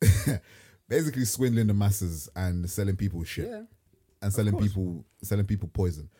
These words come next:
Speaker 1: But at the same time, it's gone through a lot of its weeding out process. It's gone through a lot of its checks and balances. So now there is significant regulation in place for a lot of things.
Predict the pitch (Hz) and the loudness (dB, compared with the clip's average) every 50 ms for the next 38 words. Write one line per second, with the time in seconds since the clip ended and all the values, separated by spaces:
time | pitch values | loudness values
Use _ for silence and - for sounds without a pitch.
0 | _ _ _ - - - - 104 98 - 127 117 214 - 120 107 98 87 80 76 | _ _ _ -14 -12 -8 -6 -4 -2 -2 -2 -2 0 0 0 0 0 -2 -4 -8
1 | - _ _ _ _ _ _ - 113 104 95 98 95 90 90 - 110 113 113 120 | -14 _ _ _ _ _ _ -8 -6 -6 -4 -4 -6 -6 -6 -4 -2 -2 -2 -2
2 | 113 104 - 107 104 101 98 85 85 92 95 95 95 95 98 101 98 95 - - | -4 -4 -2 0 0 0 0 -2 -2 -2 -2 -2 0 0 0 0 0 0 0 -2
3 | 95 80 82 90 87 - - - - - - - _ _ _ _ _ _ _ _ | -4 -4 -4 -6 -6 -6 -8 -10 -10 -10 -12 -16 _ _ _ _ _ _ _ _
4 | _ _ _ _ _ _ - 101 87 95 101 95 92 92 92 92 87 87 - 90 | _ _ _ _ _ _ -10 -4 0 2 2 2 2 0 -2 -2 -4 -4 -4 -4
5 | 87 82 - 82 78 - - 92 92 98 98 113 113 113 117 104 110 110 101 98 | -4 -4 -6 -10 -10 -8 -8 -8 -6 -6 -4 -2 -2 -2 -2 -2 0 2 2 2
6 | 98 95 87 87 82 87 90 - - 95 - - - 85 78 85 85 85 85 80 | 2 2 0 -2 -4 -6 -6 -6 -8 -10 -8 -8 -8 -8 -6 -6 -6 -6 -8 -8
7 | - - 80 80 - 95 92 87 90 90 95 104 110 110 107 101 92 92 - _ | -8 -10 -10 -8 -6 -4 -4 -2 -2 -2 -2 -2 0 0 0 0 0 -2 -4 _
8 | _ _ _ _ _ - 87 107 101 101 98 95 90 87 - - - - 113 98 | _ _ _ _ _ -6 -2 0 2 4 4 2 2 -2 -4 -6 -6 -6 -6 -4
9 | 95 107 110 117 127 135 139 135 - - 104 - - 101 98 98 95 92 90 90 | -4 -2 -2 -2 -2 -2 -4 -4 -6 -8 -8 -4 -2 -2 0 0 0 0 -2 -2
10 | 90 92 90 - 92 87 85 - - 90 85 87 - - - 87 85 85 87 92 | -2 -2 -2 -2 -4 -4 -4 -4 -4 -6 -6 -6 -8 -10 -8 -6 -6 -4 -4 -4
11 | 98 98 - 90 - - - 82 78 73 76 - | -4 -4 -4 -6 -10 -10 -10 -12 -12 -12 -14 -18